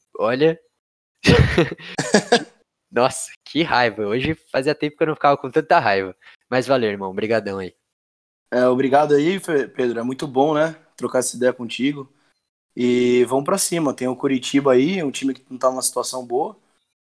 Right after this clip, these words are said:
Speaker 2: Tem que ganhar do Coritiba de qualquer jeito. Depois a
Speaker 1: <laughs>
Speaker 2: gente tem um adversário difícil que é o Fortaleza, é, no próximo domingo, que, que vai ser um jogo difícil.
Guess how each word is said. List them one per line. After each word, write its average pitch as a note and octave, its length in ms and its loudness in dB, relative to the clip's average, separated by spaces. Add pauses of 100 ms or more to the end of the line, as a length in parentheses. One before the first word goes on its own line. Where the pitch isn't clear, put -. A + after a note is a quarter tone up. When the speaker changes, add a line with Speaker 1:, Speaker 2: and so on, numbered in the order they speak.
(140)
Speaker 2:
Tem A#2+ 80 -10
que C3 100 -12
ganhar F#3+ 200 4
do G#3 80 0
Coritiba G#3+ 400 0
de - 80 -2
qualquer F#3+ 240 0
jeito. F3 260 2
Depois C#3+ 240 2
a C3 40 0
Speaker 1:
<laughs> - 20 -2
Speaker 2:
gente D3 120 -8
tem D#3 120 0
um - 20 0
adversário D3 500 0
difícil D3 320 -4
que D#3+ 60 -2
é D3+ 40 2
o - 20 0
Fortaleza, D#3+ 760 0 (800)
é, C3 400 2
no C3 200 -4
próximo C#3 400 -4
domingo, D3 640 -4
que, B2 260 -2
que A#2+ 80 -12
vai C3 140 2
ser C3 140 0
um C3 100 0
jogo C3 180 -2
difícil. D#3 600 -6